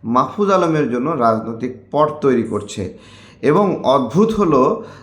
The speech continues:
যে গত কিছুদিন আগে মাহফুজ আলমের বাবা মারধরের শিকার হয়। কেন মারধরের শিকার হয়? তিনি একজন আওয়ামী লীগ নেতা, ছাত্রলীগ নেতাকে আশ্রয় দিয়েছেন এবং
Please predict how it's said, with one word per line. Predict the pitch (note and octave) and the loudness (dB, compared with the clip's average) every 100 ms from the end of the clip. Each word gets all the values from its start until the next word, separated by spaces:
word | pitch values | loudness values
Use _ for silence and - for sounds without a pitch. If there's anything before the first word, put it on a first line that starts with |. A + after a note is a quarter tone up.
| - | -6
যে | A2+ | -2
গত | B2 C#3+ D#3 | 0 -2 -4
কিছুদিন | - A3+ G3 G3 | -4 -2 0 2
আগে | B2+ G#2+ C#3 | 0 0 0
মাহফুজ | C#3+ A#2 A#2 - E3 | 0 0 -2 -2 0
আলমের | E3+ E3+ D#3+ E3 E3+ - D#3+ | 2 2 0 -2 -4 -10 -6
বাবা | C#3 B2 D#3 A2 C#3 - - - - | 0 0 4 2 2 -4 -16 -20 -10
মারধরের | A2 B2 D3 D3 D3 D#3 | -2 2 4 2 0 0
শিকার | D3+ C3+ G#2 G#2+ G2+ | -2 -6 -4 -4 -4
হয়। | F#2 - - _ _ - | -10 -14 -18 _ _ -4
কেন | C#3 D#3 | 0 2
মারধরের | F3+ F3+ E3 F3 | 2 0 0 -4
শিকার | E3+ E3+ D#3+ E3 | -6 -8 -4 -2
হয়? | F3 A3 - - - _ - | 0 -2 -4 -12 -20 _ -2
তিনি | F#3+ F3+ D3+ | 2 2 2
একজন | - C#3 D3 D3 | 2 0 2 2
আওয়ামী | C3+ D3 D3+ D#3+ | 4 4 4 2
লীগ | F3 C#3+ | 0 -2
নেতা, | B2 B2 | -4 -6
ছাত্রলীগ | A#2 C3+ - C3 D#3+ D3 | -6 -8 -8 -6 -4 -2
নেতাকে | C#3+ B2+ - C3+ A3 - - - - - | -4 -6 -4 -2 -2 -6 -16 -20 -12 -2
আশ্রয় | - - E3 E3+ | -2 0 0 2
দিয়েছেন | E3 F3 F3 G3+ C#4+ - | 4 2 0 -2 -4 -4
এবং | C3 C3 C3 B2 | -2 0 0 -2